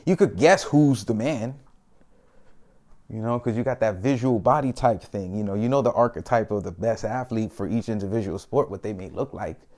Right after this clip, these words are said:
Outside, football might trick you because, you know, there are so many different body archetypes needed for that sport to function, but basketball, your eyes will go to the tall guy. You know?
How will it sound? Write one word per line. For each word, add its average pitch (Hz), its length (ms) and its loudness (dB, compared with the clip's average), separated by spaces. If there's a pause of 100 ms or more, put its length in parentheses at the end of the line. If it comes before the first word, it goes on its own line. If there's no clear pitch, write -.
(720)
Outside, 202 380 4
football 240 320 4
might 147 240 0
trick - 260 0
you 101 60 -4
because, 101 320 -4
you 107 60 -4
know, 98 140 -4
there 104 120 0
are 107 40 -2
so 117 180 -4
many 107 180 -2
different 98 340 -6
body 101 300 -2
archetypes 92 480 -6
needed 104 260 -6
for 101 100 -10
that 92 160 -8
sport 104 300 -6
to 92 60 -16
function, 127 360 -6
but 92 200 -12
basketball, 107 600 0 (340)
your 98 200 0
eyes 110 200 6
will 104 80 -2
go 113 140 6
to 113 120 -2
the 120 80 0
tall 143 280 2
guy. - 320 -8 (2750)
You 110 80 -6
know? 123 320 -4